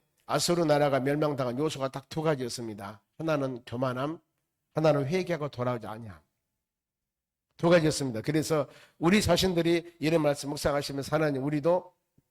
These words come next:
교만하면 안 되겠죠. 말씀 드리면서 하나님과 잘못된 관계가 있다면은 우리는 회개해야 된다는 거. 그러면 하나님께서 징벌을 할 때 징벌의 상태가 어느 정도일까? 자, 십육 절 봅니다. 그러므로 주 만군의 여호와께서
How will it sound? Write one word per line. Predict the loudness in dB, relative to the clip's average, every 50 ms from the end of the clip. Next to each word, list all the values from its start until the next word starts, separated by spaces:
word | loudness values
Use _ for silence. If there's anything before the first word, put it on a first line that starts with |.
| _ _ -6
교만하면 | -2 0 0 2 0 0 -2
안 | -4 -6 -6
되겠죠. | -8 -8 -8 -10 -10 -10 -10 -8 -8 -8 -10 -6
말씀 | -4 -4 -4 -2 -2 -4 0
드리면서 | 0 0 2 2 2 0 0 0 2 2 2 0 -2 _ -20 _ _
하나님과 | 4 6 6 6 6 6 4 2
잘못된 | 2 2 0 2 2 2 2 2 0 0 2
관계가 | 0 0 0 2 2 2
있다면은 | 2 2 2 2 2 2 2 0 0 0 -2 _ _ _ -8
우리는 | -4 -4 -4 -4 -4 -8 -10 _ _ -2
회개해야 | -2 -2 0 0 -2 -2 -2 -4
된다는 | -6 -8 -8 -8 -8 -8 -10 -12 -16
거. | -16 -20 -20 _ _ _ _ _ _ _ _ _ _ _ _ _ -2
그러면 | 2 4 6 6 6 6
하나님께서 | 6 6 6 6 4 4 4 2 2 2 2
징벌을 | 2 2 0 2 2 4 4 4 4 4
할 | 2 0 -2
때 | -2 -2 -2 -2 -2 -6 -20 -20 _ -6
징벌의 | -2 0 4 6 6 6 6
상태가 | 2 -2 -4 -2 0 0 0 2
어느 | 2 0 0
정도일까? | 0 -2 -2 -2 -4 -6 -2 0 0 0 0 -4 -12 _ -8
자, | -6 -4
십육 | -4 -2 -2 0 0 0 0
절 | 0 0 0
봅니다. | 0 -2 -4 -4 -6 -4 -4 -4 -4 -6 _ _ _ _ _ _ _ _ _ _ _ _ _ _ _ -20 -20 -16 _
그러므로 | 2 4 6 6 8 6 6 6 4 2 0 -4 -12 _ _ _ _ _
주 | -4 2 4 4 6
만군의 | 6 6 6 6 6 4 4 4 4 4 6 6
여호와께서 | 6 6 6 4 2 2 -2 -4 -2 0 0 2 0 0